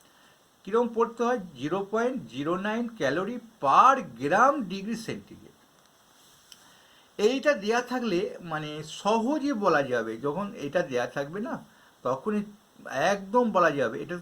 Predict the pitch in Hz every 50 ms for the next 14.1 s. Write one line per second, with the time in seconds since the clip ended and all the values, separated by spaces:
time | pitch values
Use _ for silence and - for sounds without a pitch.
0 | 175 - 226 220 - - - - - - - - - - - 175 151 165 202 220
1 | 196 165 160 170 196 202 202 233 190 175 156 156 - 220 240 - - 165 151 151
2 | 160 175 196 214 185 147 143 - - 202 202 - - - - 117 127 - - -
3 | _ _ _ _ - - - 123 120 - 226 220 - - - 240 214 - - -
4 | 127 139 170 175 175 202 220 226 220 226 247 254 262 262 - - - - - -
5 | - 135 147 - - 226 226 233 220 - 160 165 175 185 196 202 202 190 190 202
6 | 202 220 202 180 190 196 190 226 226 - - 285 285 294 285 190 139 139 139 139
7 | 131 - - 139 101 - - _ _ _ - - _ _ _ _ _ _ _ _
8 | _ _ _ _ _ _ _ _ _ _ _ _ _ _ _ _ - - 214 240
9 | 254 311 302 - 311 262 - 208 147 - - 110 107 107 110 123 - _ - 185
10 | 202 160 175 170 - - 226 202 220 220 214 220 - 233 180 - - - 180 180
11 | 180 180 - 160 143 143 160 156 143 147 - - _ _ _ _ _ _ _ _
12 | _ _ _ _ _ _ _ - 135 135 151 143 151 170 170 165 165 - - 147
13 | 143 147 156 156 151 - 156 151 147 143 127 - 135 131 135 143 139 135 127 120
14 | - 156